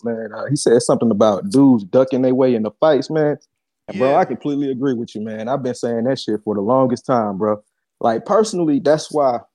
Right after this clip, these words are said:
Speaker 1: like, uh, I was having this conversation with somebody earlier. That's why I, I really, even though I didn't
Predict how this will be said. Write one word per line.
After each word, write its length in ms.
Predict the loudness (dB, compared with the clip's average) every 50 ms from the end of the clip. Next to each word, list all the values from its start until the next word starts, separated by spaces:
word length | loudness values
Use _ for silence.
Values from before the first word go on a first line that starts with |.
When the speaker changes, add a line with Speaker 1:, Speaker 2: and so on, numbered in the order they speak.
| _ -14
Speaker 1:
like, 320 | -10 -8 -8 -8 -6 -4
uh, 400 | -4 -4 -2 -4 -8 -10 -12 -14 -14 -8
I 100 | -4 -4
was 100 | -2 0
having 160 | 0 0 0 0
this 100 | -4 -2
conversation 480 | 0 0 0 0 0 0 0 0 0
with 80 | -6 -4
somebody 280 | -2 0 2 2 2
earlier. 360 | 2 4 4 4 4 2 -2 -4 _ _ _ _ _ _
That's 200 | -2 -2 -2 2
why 400 | 2 4 4 6 6 4 4 2 2 0
I, 40 |
I 60 | -2 -2
really, 400 | 0 -2 -2 -2 0 -2 -4 -6
even 260 | -8 -10 -10 -8 -8
though 140 | -8 -6 -6
I 100 | -6 -6
didn't 320 | -6 -6 -8 -8 -10 -18